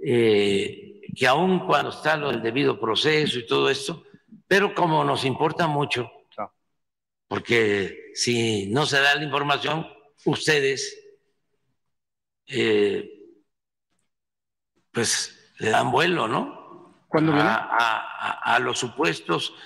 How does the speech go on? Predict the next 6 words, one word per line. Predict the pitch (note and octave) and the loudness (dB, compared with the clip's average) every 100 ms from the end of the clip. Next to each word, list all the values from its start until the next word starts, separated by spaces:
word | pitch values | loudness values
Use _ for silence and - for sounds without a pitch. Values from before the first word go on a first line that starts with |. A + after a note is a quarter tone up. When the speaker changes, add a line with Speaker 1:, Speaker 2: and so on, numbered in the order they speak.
| - - _ | -20 -20 _
Speaker 1:
o, | - D3 D#3 E3 - - - _ _ _ - | -4 0 2 2 -2 -12 -20 _ _ _ -6
eh, | A#2+ A#2 A2 G#2+ G2+ G2 F2+ F2 - _ _ _ _ - _ _ | -2 0 2 0 0 -2 -4 -8 -18 _ _ _ _ -20 _ _
a | - A#2 | -4 -2
la | A#2 | 0
información, | A#2 A2 A#2+ A2+ - C3+ C#3 C3+ B2+ A#2 G#2+ F#2+ | -2 -2 0 -2 0 0 2 0 -2 -2 -4 -6
¿cómo | - C3 B2+ A#2 G2+ F#2+ F#2 F#2 F2 | -4 -2 0 -2 -2 -6 -8 -10 -12